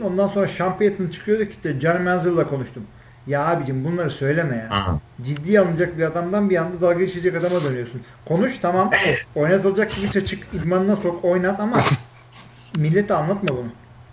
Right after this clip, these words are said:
Speaker 2: Ve yani bir de Johnny Manziel'ken değil mi
Speaker 1: Evet.
Speaker 2: olay?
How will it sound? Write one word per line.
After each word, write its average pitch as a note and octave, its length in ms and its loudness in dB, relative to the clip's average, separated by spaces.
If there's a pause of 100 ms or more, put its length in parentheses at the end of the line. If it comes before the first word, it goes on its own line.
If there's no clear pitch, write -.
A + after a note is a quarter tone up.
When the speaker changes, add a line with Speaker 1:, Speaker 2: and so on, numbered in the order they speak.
(1120)
Speaker 2:
Ve C#3+ 160 8
yani C3+ 320 8
bir C#3+ 60 6
de D3+ 140 4
Johnny C#3+ 200 6
Manziel'ken C3+ 800 4
değil C#3 100 0
mi C#3 80 2 (320)
Speaker 1:
Evet. F#2+ 140 -2
Speaker 2:
olay? E2+ 180 -2